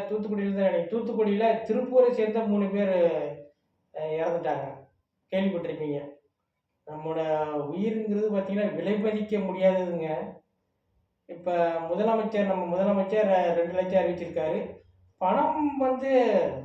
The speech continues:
ரெண்டு லட்சமானா போதுமாங்க? ஒரு உயிரோட விலை ரெண்டு லட்சமா? அதனால ஓட்டுநர்களின் கவனத்திற்கு, தயவு செய்து, அ, தூக்கம் வந்தால், தூக்கம் வந்தால் ஓரம் கட்டி நிப்பாட்டி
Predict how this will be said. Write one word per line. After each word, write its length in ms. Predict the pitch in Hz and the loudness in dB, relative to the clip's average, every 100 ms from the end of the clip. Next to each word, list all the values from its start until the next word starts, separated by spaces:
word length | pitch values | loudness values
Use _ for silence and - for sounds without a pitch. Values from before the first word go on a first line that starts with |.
| - - _ _ _ - - _ | -14 -20 _ _ _ -20 -20 _
ரெண்டு 220 | 147 180 | -10 -4
லட்சமானா 460 | 202 202 233 233 240 | -2 -2 0 2 2
போதுமாங்க? 600 | 226 196 214 214 208 202 | 0 0 2 2 2 2
ஒரு 220 | 175 170 | 2 2
உயிரோட 320 | 196 208 202 190 | 0 2 4 4
விலை 200 | 190 180 | 4 4
ரெண்டு 260 | 170 175 | 2 -2
லட்சமா? 360 | 170 175 170 - - - _ _ _ _ _ _ - | -4 -2 -2 -4 -8 -16 _ _ _ _ _ _ -10
அதனால 680 | 147 170 180 175 165 - - 151 | -6 -2 0 0 -2 -4 -10 -6
ஓட்டுநர்களின் 760 | 208 214 220 208 190 180 170 160 | -4 -2 0 2 2 2 -2 -2
கவனத்திற்கு, 800 | 165 170 170 160 165 175 180 185 - - - | 0 -2 -4 -6 -6 -8 -8 -14 -20 -20 -6
தயவு 440 | 156 190 233 214 | -2 0 0 -2
செய்து, 640 | - 196 202 233 240 - - _ _ _ _ _ _ _ _ _ _ - | -2 -2 0 -2 -4 -8 -14 _ _ _ _ _ _ _ _ _ _ -18
அ, 40 | - - | -16 -12
தூக்கம் 460 | 220 277 269 262 208 | -4 -2 2 4 4
வந்தால், 680 | 185 185 180 - - - - | 4 4 4 4 -2 -12 -10
தூக்கம் 360 | 196 - 233 | -6 -4 0
வந்தால் 380 | 196 208 220 151 | 2 2 0 0
ஓரம் 340 | 170 220 220 | 0 2 2
கட்டி 220 | 196 190 202 | 0 -2 -4
நிப்பாட்டி 720 | 180 180 185 233 - - | -2 0 0 0 -6 -12